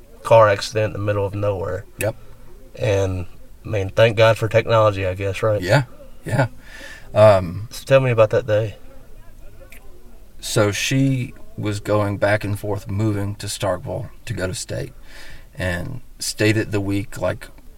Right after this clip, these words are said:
Speaker 2: prior to classes, and then it was, like, the day before classes were to start. She left the house. It was like, "Cool, I'll see you in a week or whatever. I'll catch you on a weekend." And, uh,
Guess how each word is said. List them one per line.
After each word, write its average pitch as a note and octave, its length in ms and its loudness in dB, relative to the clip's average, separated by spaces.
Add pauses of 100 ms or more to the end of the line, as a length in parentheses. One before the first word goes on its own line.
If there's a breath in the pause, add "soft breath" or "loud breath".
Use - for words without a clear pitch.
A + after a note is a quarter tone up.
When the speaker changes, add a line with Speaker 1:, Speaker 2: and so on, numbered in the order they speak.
(320)
Speaker 2:
prior G2 420 4
to G#2 80 -2
classes, - 720 -2 (260)
and F#2+ 220 -4
then F2+ 480 -4 (600)
it - 40 -18
was, - 120 -12
like, G2 120 -4
the F#2 80 -8
day G#2 180 2
before G#2+ 260 0
classes G2+ 460 2
were G#2 100 -6
to G2+ 100 -8
start. G#2+ 400 6 (380 loud breath)
She - 160 -6
left C3 220 8
the A2 100 4
house. A2 280 4
It G2 40 -8
was F#2+ 120 -6
like, F#2 140 -8
"Cool, A#2 260 2
I'll G#2+ 100 4
see G#2+ 180 -2
you G#2+ 100 0
in G#2+ 60 0
a G#2 60 0
week G2+ 260 -2
or G2+ 60 -4
whatever. G#2 240 0
I'll G2+ 60 -2
catch - 220 -4
you A2 80 -2
on G#2 60 -2
a G#2+ 60 0
weekend." G2+ 500 -4 (880)
And, F#2+ 320 0
uh, E2+ 240 -6